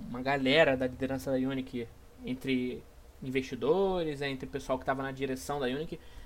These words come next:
que já tinha sido envolvido em outras pirâmides. O próprio Leidmar Lopes, que é o presidente, o Danter também <laughs> já tinha se envolvido antes. Então tava muito na cara que era, que era um negócio fraudulento.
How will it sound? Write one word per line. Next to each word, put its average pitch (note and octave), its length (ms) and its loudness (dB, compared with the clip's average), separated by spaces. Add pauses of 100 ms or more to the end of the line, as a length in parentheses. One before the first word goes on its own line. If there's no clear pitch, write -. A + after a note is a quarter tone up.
que D3 100 -8
já C#3 160 0
tinha G#3 260 -2
sido D#3+ 220 -4
envolvido C3+ 480 -2
em B2+ 40 0
outras B2+ 200 -6
pirâmides. D3 720 -4
O C3 180 -2
próprio C3+ 920 0
Leidmar C3+ 360 0
Lopes, D3+ 300 4
que - 80 -2
é - 40 0
o - 20 0
presidente, D3+ 680 -2 (220)
o D3 80 -2
Danter D#3+ 460 4
também C#3 200 -2
<laughs> - 0 -
já E3 120 -6
tinha F#3 260 0
se - 100 -10
envolvido D3 460 -2
antes. C#3+ 400 -4 (400)
Então G3+ 160 0
tava B3+ 180 2
muito C4 240 -2
na D#4 120 -4
cara G#3 440 2
que E3+ 160 0
era, C#3 200 6
que C3+ 100 -4
era C#3 100 0
um C#3 40 -4
negócio C3 240 -4
fraudulento. B2 520 -2